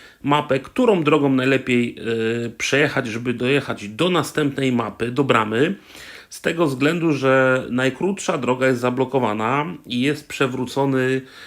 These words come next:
rurociąg i nie możemy sobie najkrótszą drogą pojechać, skręcając z garażu od razu w prawo. Musimy pojechać dłuższą drogą, niestety. Po drodze mamy stację paliw, gdzie warto się zatankować, ale nie musicie tego robić, bo na kolejnej mapie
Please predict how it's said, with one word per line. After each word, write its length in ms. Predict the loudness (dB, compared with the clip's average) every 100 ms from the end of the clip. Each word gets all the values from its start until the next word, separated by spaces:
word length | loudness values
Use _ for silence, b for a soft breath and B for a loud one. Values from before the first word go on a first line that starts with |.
| B 2
rurociąg 720 | 6 6 6 2 -2 -2 -4
i 20 |
nie 80 | -2
możemy 320 | 0 0 0
sobie 200 | 0 0
najkrótszą 520 | 0 -2 -8 -4 -2
drogą 360 | 0 -2 -2 -4
pojechać, 380 | -4 -2 -4 -8
skręcając 560 | -8 -6 -2 0 -2
z 60 | -2
garażu 320 | 0 0 0
od 100 | 0
razu 220 | 0 -2
w 80 | -4
prawo. 280 | -6 -6 -8
Musimy 460 | -10 -8 -6 -6 -6
pojechać 420 | -6 -6 -6 -6
dłuższą 440 | -4 -4 -4 -4
drogą, 400 | 0 0 2 2
niestety. 640 | 2 0 -2 0 4 4 2 B B B B B B
Po 100 | 0
drodze 280 | 2 4 4
mamy 260 | 4 2
stację 400 | 0 -2 -2 -4
paliw, 520 | -4 -6 -4 -4 -6 -6
gdzie 140 | -4
warto 420 | -2 -2 0 -2 0
się 160 | -2
zatankować, 600 | -4 -4 -6 -4 -2 -2
ale 200 | 0 2
nie 80 | 4
musicie 380 | 2 0 -6 -4
tego 280 | -2 -2 0
robić, 480 | 0 0 -4 -6 -14
bo 420 | -8 0 0 0
na 140 | -4
kolejnej 440 | -2 0 2 2 0
mapie 600 | -2 -4 -2 0 0